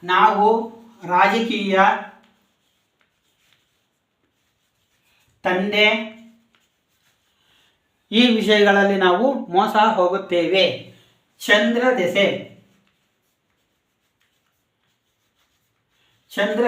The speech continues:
ದೆಸೆ ಶುರುವಾದಾಗ ತಾಯಿ ಅಥವಾ ತಿನ್ನುವ ಐಟಮ್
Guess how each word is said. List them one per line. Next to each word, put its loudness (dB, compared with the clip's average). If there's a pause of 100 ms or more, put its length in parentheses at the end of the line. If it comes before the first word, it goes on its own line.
ದೆಸೆ -4
ಶುರುವಾದಾಗ 2 (680)
ತಾಯಿ 0 (3500)
ಅಥವಾ 4 (1600)
ತಿನ್ನುವ 0 (240)
ಐಟಮ್ -4